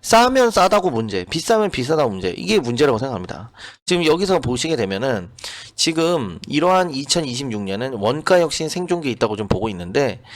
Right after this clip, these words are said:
자, 여기서 지금 뭐라고 말하고 있습니까? 비싸서 못 쓰던 전해질의 대중화, 시장 규모 자체가 커지는 구간이고 공정혁신의 명분이 지-, 되는 구간, 사업의 영속성이 진행되는 구간. 그래서 지금은 기업의 기술적 해자 원가 경쟁력이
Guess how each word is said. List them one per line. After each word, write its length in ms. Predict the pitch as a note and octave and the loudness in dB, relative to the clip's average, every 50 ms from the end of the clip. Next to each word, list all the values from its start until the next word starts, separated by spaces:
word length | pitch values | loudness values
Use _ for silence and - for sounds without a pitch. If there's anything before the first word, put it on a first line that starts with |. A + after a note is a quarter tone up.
| - - - - - | -18 -16 -18 -8 -2
자, 160 | - A2 A2+ | 0 2 2
여기서 320 | B2+ D3+ E3+ F#3 F#3 F#3+ | 2 2 2 2 2 2
지금 180 | D#3 D#3 D#3+ D#3+ | 2 0 0 0
뭐라고 280 | B2+ A#2+ C3 D3 D3 C#3 | 2 2 2 2 2 2
말하고 260 | B2 A#2 A#2 A2 G#2+ | 0 0 0 0 -2
있습니까? 540 | G2 - - G2+ F#2 - - C#3+ E3 F3 - - _ _ _ _ _ _ _ _ _ | -4 -8 -8 -10 -6 -2 0 0 0 0 -4 -12 _ _ _ _ _ _ _ _ _
비싸서 500 | - D#3+ D3+ - - G#3+ G#3+ G3+ G3+ E3 | -6 -4 -4 0 2 2 4 4 2 2
못 120 | A#2+ A#2+ | 0 -2
쓰던 540 | A#2 - - C3+ A#2+ D#3+ F3+ G3+ G#3 G3 - | -2 -2 -4 -2 2 2 2 2 0 -2 -4
전해질의 520 | - - A2 A2+ A#2 G2+ A2 A2 C#3+ C#3+ | -4 -4 -2 -4 -4 -4 -4 -6 -6 -6
대중화, 520 | C#3 - A#2 G#2+ A2 G2 E2+ F2 G#2+ - - _ - - - - - | -6 -4 -4 -4 -4 -6 -10 -12 -16 -18 -20 _ -20 -20 -20 -20 -10
시장 320 | - - - F3+ - G#3+ - | -6 -6 -2 0 2 2 2
규모 220 | D#3 E3 D#3+ D#3+ | 2 0 0 0
자체가 340 | D#3 C#3+ A#2+ - - C3+ C3 | 0 0 0 0 0 0 0
커지는 360 | B2+ - D#3 C3+ C#3+ C#3+ C3+ | 0 0 0 0 -2 -4 -6
구간이고 680 | A#2+ - - G#2 G2 F#2 F2+ F2 C3 B2+ G2 E2 D#2 - - - - - - _ | -6 -4 -2 -2 -2 -2 -2 -2 0 0 0 -2 -6 -12 -16 -18 -18 -18 -16 _
공정혁신의 800 | - - C#3 D#3+ E3+ F3+ G3+ F#3+ F3+ E3+ D3 - - C3 G#2+ F2 | -2 -2 0 0 2 2 2 2 2 0 0 -2 -2 -4 -4 -4
명분이 460 | E2 G2 G#2+ A#2+ B2 B2+ C3+ C3+ A#2+ | -2 -2 -2 -2 -2 -2 -4 -4 -4
지-, 180 | B2+ - - - | -8 -10 -12 -8
되는 220 | - G2 F#2+ F#2 | -6 -6 -6 -6
구간, 260 | E2+ - E2+ E2+ F2 - - - - _ | -8 -10 -10 -10 -10 -12 -14 -20 -20 _
사업의 340 | - - D#3+ F3 F3+ F3+ D3 | -2 2 2 4 4 4 2
영속성이 720 | G#2+ G#2+ C3 C3+ E3 D#3 - - D#3+ C#3+ C#3+ D#3 D#3+ D#3+ | 0 0 0 0 -2 -2 -2 -2 -2 -2 0 -2 -4 -4
진행되는 480 | - - - A#2 B2 B2+ A2+ A2 G#2 F#2+ | -4 -2 -2 -2 -2 -2 -2 -4 -4 -6
구간. 240 | - - F2+ E2+ - - - - - - - - | -6 -6 -8 -8 -8 -12 -16 -18 -16 -16 -6 0
그래서 440 | - C#3+ C#3 D3+ D#3 C3+ F#2+ D#2 - - - - - | 2 2 4 4 2 2 0 -2 -6 -14 -20 -20 -12
지금은 300 | _ - - D3+ E3+ - | _ -4 -4 -2 -2 -4
기업의 460 | - - - D3 E3 F3 F3 F3 F3 - | -4 -4 -2 2 2 2 4 2 0 -2
기술적 540 | - - A#2+ - D#3 D#3 - F3 E3 - | -4 -6 -6 -4 -4 0 0 0 0 0
해자 200 | F3 E3+ E3+ D#3+ | 0 0 2 2
원가 400 | C3+ G2 F#2 A2+ B2 A#2+ E3+ E3 | 2 2 2 0 2 2 2 2
경쟁력이 680 | C#3+ C#3+ C3+ A#2+ A2+ G#2+ F#2+ F2 F#2 B2 D3 C3 F#2 | 2 0 -2 -2 -4 -4 -6 -6 -4 -2 -2 -2 -4